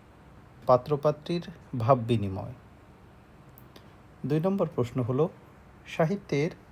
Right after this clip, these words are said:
কোন শাখাটি সংলাপ নির্ভর? উত্তর হলো, নাটক।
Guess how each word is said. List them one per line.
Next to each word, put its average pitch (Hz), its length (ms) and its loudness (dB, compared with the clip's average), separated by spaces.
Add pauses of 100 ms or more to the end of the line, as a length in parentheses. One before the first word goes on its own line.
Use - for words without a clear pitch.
কোন 185 200 0
শাখাটি 160 580 -2 (220)
সংলাপ 156 560 0
নির্ভর? 110 440 2 (1160)
উত্তর 165 300 0
হলো, 117 320 0 (920)
নাটক। 123 380 2